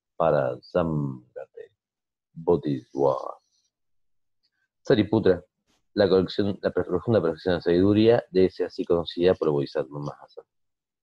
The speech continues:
Entonces el bendito, habiendo salido de su samadhi, elogió al santo Avalokiteshvara, el Bodhisattva Mahasattva, diciendo: "Bien, buen hijo de buen linaje,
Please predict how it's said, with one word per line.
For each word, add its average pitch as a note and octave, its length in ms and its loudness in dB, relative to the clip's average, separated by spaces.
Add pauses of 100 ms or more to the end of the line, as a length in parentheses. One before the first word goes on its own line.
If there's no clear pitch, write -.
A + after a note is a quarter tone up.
(560)
Entonces F#2 480 0
el E2+ 100 2
bendito, G2+ 500 2
habiendo D2+ 240 -2
salido D2+ 260 0
de D2 40 -2
su - 140 -12
samadhi, E2+ 600 0 (340)
elogió E2 280 0
al F2+ 80 4
santo G#2 240 0
Avalokiteshvara, C#2+ 800 0 (100)
el C#2+ 80 -8
Bodhisattva D#2+ 420 2
Mahasattva, G2 640 0
diciendo: - 500 -10 (460)
"Bien, G#2+ 440 2
buen D2 180 0
hijo C#2+ 200 -6
de C#2 60 2
buen C2+ 220 -4
linaje, C2 300 -10